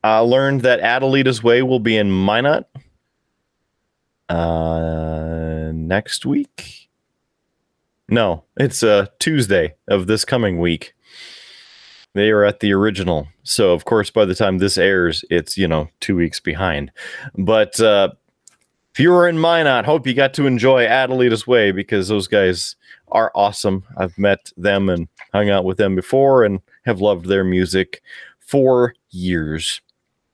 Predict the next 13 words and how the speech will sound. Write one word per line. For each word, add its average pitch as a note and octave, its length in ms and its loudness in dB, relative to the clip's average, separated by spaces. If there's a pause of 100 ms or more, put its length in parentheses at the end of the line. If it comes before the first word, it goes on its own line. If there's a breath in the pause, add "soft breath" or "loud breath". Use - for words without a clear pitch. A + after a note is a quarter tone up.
(100)
So F2+ 240 0
looking G#2 260 -2
forward A2+ 300 2
to A2 60 0
them G#3+ 260 2
putting B2 260 0
out G2+ 160 0
some G#2 220 -4
new F2+ 160 -2
music, F2 560 -6 (760)
uh, D2 280 -10
as F2+ 180 -6
well. G#2 300 -6